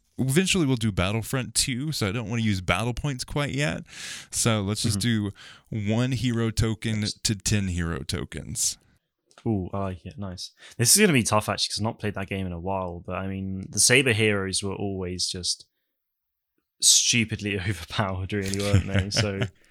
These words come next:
Speaker 1: <laughs>
Speaker 2: I don't know. I mean, if we're going really in depth with it, I'd say Luke. I don't know. I feel like for me, Luke was an eight, probably, 'cause, you know, he was always a lot of fun to play, one hit kills, all that stuff, but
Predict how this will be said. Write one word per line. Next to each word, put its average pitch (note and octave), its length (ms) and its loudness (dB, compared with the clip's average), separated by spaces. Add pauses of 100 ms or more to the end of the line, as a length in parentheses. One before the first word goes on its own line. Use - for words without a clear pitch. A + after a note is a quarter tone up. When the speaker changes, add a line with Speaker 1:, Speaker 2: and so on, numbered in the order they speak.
(240)
Speaker 1:
<laughs> - 600 -12
Speaker 2:
I C3 60 8
don't A2+ 100 4
know. G2 200 -2
I B2+ 80 4
mean, C3+ 340 2 (560)
if C3 200 2
we're E3 100 6
going B2+ 280 4
really A2 260 2
in G#2+ 80 2
depth A2 220 -4
with G#2+ 100 -2
it, A2+ 160 0
I'd G2 200 -4
say F#2+ 640 -2 (280)
Luke. G2+ 380 -4 (1040)
I B2+ 100 2
don't A2+ 100 2
know. A#2 60 4
I B2+ 60 4
feel F3 220 4
like C3 140 2
for - 140 -2
me, A2 280 2
Luke F#2+ 320 -6
was F#2+ 120 -2
an F#2 180 -6
eight, F#2+ 300 -8 (100)
probably, G#2 500 0
'cause, F#2+ 440 -2 (1200)
you G2+ 120 -2
know, F2+ 260 -6
he A#2+ 140 2
was A#2 120 6
always A#2+ 240 4
a A2 60 2
lot G#2 140 2
of G2+ 60 -2
fun G2+ 160 -2
to F#2 100 -4
play, G2 360 -2
one F#2+ 220 -4
hit F2 180 -10
kills, F#2+ 300 -4
all G2 80 -4
that - 140 -4
stuff, F#2 360 -6
but G#2 240 -2